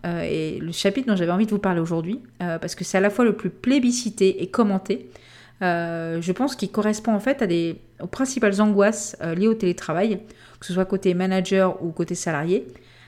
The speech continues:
à savoir comment on maintient, euh, à distance un esprit d'équipe. Quand on n'a plus, euh, le baby-foot, quand on n'a plus la machine à café, quand on n'a plus l'afterwork, euh, comment on arrive en fait à garder du lien avec les autres, avec ses collègues,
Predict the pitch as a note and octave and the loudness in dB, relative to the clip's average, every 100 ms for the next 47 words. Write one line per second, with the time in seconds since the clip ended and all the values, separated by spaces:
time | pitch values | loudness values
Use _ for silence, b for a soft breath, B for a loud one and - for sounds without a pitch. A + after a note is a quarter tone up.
0 | B F3+ G3 A#3 A#3+ G#3+ G3 F#3 F#3+ B3+ | B -6 0 0 2 2 4 2 4 2
1 | B3+ B3+ A3 - - E3+ - E3+ F3 - | 2 2 2 0 -6 -6 -2 -4 -2 -2
2 | C#4 F#3+ F3 - G#3 G3 F3+ - - - | -2 -2 -4 -4 -2 -2 -6 -12 -16 -18
3 | b b b b b b F#3+ F#3+ G#3 G#3 | b b b b b b 0 2 2 2
4 | - B3 A3 F#3+ F#3+ F#3 - B3 C#4+ D#4 | 4 6 6 6 4 2 0 2 2 2
5 | G3 F3 F#3 F#3+ F3 - A#3 G#3+ F3+ - | 0 0 -4 -2 -2 0 2 4 2 0
6 | F#3 F3 F3 - A#3 C4+ C4+ G#3 F#3+ E3 | -2 -2 -2 2 4 4 0 -4 -2 -4
7 | - A#3 G3 - F3+ F#3 A#3+ - - B | -2 2 2 2 2 2 2 -2 -14 B
8 | B B - F3+ E3+ F3 A#3+ C#4 D4+ A3+ | B B -2 0 0 2 4 6 6 4
9 | G#3 G#3+ A#3 F#3+ G3+ F#3 E3 G3+ A3+ G#3+ | 4 2 2 0 -2 -2 2 4 4 2
10 | G3 F3+ F3+ F#3 G3 - D#3+ D#3+ F#3+ F3 | 0 2 0 0 -4 -6 -6 -2 0 2
11 | G#3 A#3+ D#3+ D#3+ G#3+ G3+ E3 F#3+ G3 | 2 0 -4 -4 -4 -2 0 0 -2